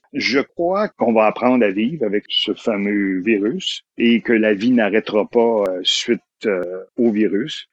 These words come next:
Et je crois sincèrement que les salons vont revenir parce qu'ils étaient une facette trop importante du développement économique.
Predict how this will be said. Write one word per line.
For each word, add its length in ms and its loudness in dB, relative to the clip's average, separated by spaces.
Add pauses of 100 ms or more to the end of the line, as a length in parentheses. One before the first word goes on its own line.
Et 80 0
je 120 2
crois 440 2
sincèrement 640 0
que 80 0
les 180 2
salons 520 2
vont 320 2
revenir 440 0
parce 220 -2
qu'ils 220 -4
étaient 180 -4
une 100 -4
facette 460 -2 (100)
trop 300 4
importante 640 0
du 140 -4
développement 460 -2
économique. 560 -2